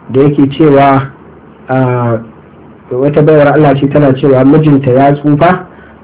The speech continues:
amma kuma yana da shago wanda aka bayar da haya.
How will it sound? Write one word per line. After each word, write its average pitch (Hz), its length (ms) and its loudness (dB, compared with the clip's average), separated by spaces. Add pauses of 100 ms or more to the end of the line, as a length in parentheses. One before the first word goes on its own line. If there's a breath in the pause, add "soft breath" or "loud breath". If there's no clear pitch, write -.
amma 127 320 -2
kuma 151 200 0
yana 156 180 2
da 127 100 0
shago 143 400 0
wanda 143 260 2
aka 139 200 -2
bayar 135 340 0
da 123 80 -4
haya. 127 300 -2